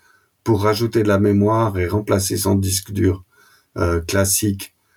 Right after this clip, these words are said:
euh, par un S S D. Euh, ça peut paraître complètement, complètement délirant sur un appareil qui a neuf ans.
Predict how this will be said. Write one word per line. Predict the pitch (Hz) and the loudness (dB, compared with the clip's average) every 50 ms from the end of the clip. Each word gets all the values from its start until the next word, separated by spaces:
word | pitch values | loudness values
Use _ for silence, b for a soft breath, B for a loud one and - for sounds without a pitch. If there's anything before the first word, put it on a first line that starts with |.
| _ _ _ - | _ _ _ -8
euh, | - - 90 - 98 | -6 -4 -4 -4 -4
par | - 95 95 87 87 | -2 0 0 2 2
un | 87 90 | 2 0
S | 87 85 - 98 | 0 0 0 0
S | 92 85 92 | 0 0 2
D. | 92 92 123 147 - - _ b b b b b b b b b _ _ _ - | 0 2 2 2 -2 -6 _ b b b b b b b b b _ _ _ -6
Euh, | - - 82 80 80 - - - - - - - - - - - - - - - - - - - | -2 -2 0 0 -2 -4 -4 -4 -4 -4 -4 -4 -4 -4 -4 -4 -4 -4 -4 -4 -4 -4 -4 -2
ça | - - 98 98 | 0 0 0 0
peut | 95 98 95 | 0 -2 0
paraître | - 92 87 87 87 - | 0 -2 -2 -2 -4 -2
complètement, | - 107 98 101 98 95 95 95 95 95 95 98 98 92 - - - - - - 82 - - - - _ _ _ _ _ _ _ | -2 -4 0 0 -2 -2 0 0 2 2 2 0 -4 -10 -14 -16 -20 -20 -20 -20 -20 -20 -18 -18 -20 _ _ _ _ _ _ _
complètement | - - 98 95 - 98 95 - - 95 95 | -6 -6 -6 0 0 -2 -2 0 0 0 0
délirant | 92 98 95 101 117 135 135 160 160 127 101 95 | 2 2 0 0 0 0 0 2 0 0 -2 -4
sur | - - - - 101 101 | -6 -8 -8 -6 -2 0
un | 101 95 | 0 0
appareil | 95 95 92 95 95 95 | 0 0 0 0 0 0
qui | 95 101 | 0 -2
a | 101 | -2
neuf | 101 98 92 90 87 | 0 0 0 0 -2
ans. | 87 90 - | -4 -4 -6